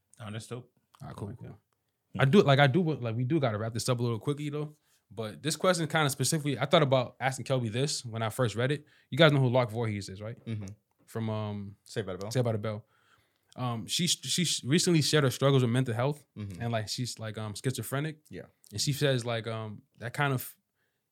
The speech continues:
Speaker 2: it feels like, well, she feels like that's the reason why she's been excluded from the reboot and also the meetups that the cast have.
Speaker 3: Yeah, so just so everyone knows, there's a Saved by the Bell reboot that's coming. But
Speaker 2: Right.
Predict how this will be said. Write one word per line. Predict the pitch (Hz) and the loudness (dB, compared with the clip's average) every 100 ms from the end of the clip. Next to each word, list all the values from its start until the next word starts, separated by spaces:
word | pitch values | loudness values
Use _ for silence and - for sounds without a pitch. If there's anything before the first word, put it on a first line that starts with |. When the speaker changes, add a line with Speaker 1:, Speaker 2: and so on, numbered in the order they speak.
| _ | _
Speaker 2:
it | - | -10
feels | - 165 170 | 0 2 2
like, | 147 139 110 - - _ _ | 2 0 0 -8 -20 _ _
well, | 117 | -4
she | - 160 | 0 0
feels | - 170 147 | 2 4 4
like | 127 117 101 | 2 -2 -2
that's | 120 131 | -2 0
the | 127 | 0
reason | 120 | 0
why | 113 | 0
she's | 120 117 | -2 -2
been | 113 | -2
excluded | - - 135 117 | -2 0 2 2
from | - 120 | 0 -2
the | 110 | -2
reboot | 113 120 117 120 | -2 -2 -2 -4
and | 104 | -4
also | 104 107 107 | -6 -6 -6
the | |
meetups | 101 113 113 104 | -6 -4 -4 -6
that | - 107 | -8 -12
the | - | -12
cast | - 113 104 | -8 -6 -6
have. | 123 113 107 | -6 -6 -8
Speaker 3:
Yeah, | 120 117 95 | -4 -2 -2
so | - 120 | -4 -2
just | 120 120 | -2 0
so | |
everyone | 113 104 104 | -2 0 -2
knows, | 98 92 | -2 -4
there's | 98 95 90 | -6 -8 -8
a | |
Saved | - 95 | -8 -8
by | 87 85 | -8 -8
the | 82 | -8
Bell | 82 80 | -8 -10
reboot | 80 80 76 | -12 -14 -16
that's | - - | -16 -18
coming. | 85 78 87 _ | -16 -16 -16 _
But | 110 | -6
Speaker 2:
Right. | 101 92 | -4 -6